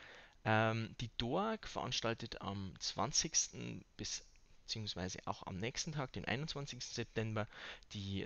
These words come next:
doag Big Data Days in Dresden, wo sehr viele Speaker auch von unserer Seite dort sein werden, die in diesem Big Data Umfeld tätig sind und auch, ähm, hinsichtlich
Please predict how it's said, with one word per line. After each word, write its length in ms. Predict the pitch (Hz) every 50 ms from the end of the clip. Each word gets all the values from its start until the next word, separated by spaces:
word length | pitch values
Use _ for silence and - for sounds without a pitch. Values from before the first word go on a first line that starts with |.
| - -
doag 420 | - 101 98 101 95 98 - - -
Big 140 | - 92 - -
Data 260 | - 107 139 - 190
Days 240 | 165 - 107 113 -
in 180 | - 104 95 -
Dresden, 520 | 117 120 143 196 - - - 180 175 170 - - - - - - - - - - - - - 113 104
wo 320 | 101 104 98 98 98 - - - - - -
sehr 220 | - - - 113 120
viele 220 | - 120 107 104
Speaker 460 | - - - 120 - - 104 - 85
auch 200 | 85 - - -
von 280 | - - 98 90 85 87
unserer 340 | - - 175 - 170 156 151
Seite 340 | - - 139 131 135 - 127
dort 220 | 123 117 120 -
sein 240 | - 123 117 113 117
werden, 280 | 113 107 110 107 107 104 - - - - - - -
die 240 | 101 98 - - -
in 160 | 107 107 101
diesem 260 | - 104 104 - 104
Big 140 | 95 - -
Data 260 | - 107 110 - -
Umfeld 560 | - 104 104 95 - 101 98 92 92 - - -
tätig 360 | - 127 135 - - 127 -
sind 320 | - - 127 120 120 - - -
und 220 | 110 98 87 - 95
auch, 260 | 98 98 - - - - - - - - - -
ähm, 560 | 107 101 95 95 92 92 92 90 90 87 - - -
hinsichtlich 560 | - 107 101 - 101 - - - 98 - -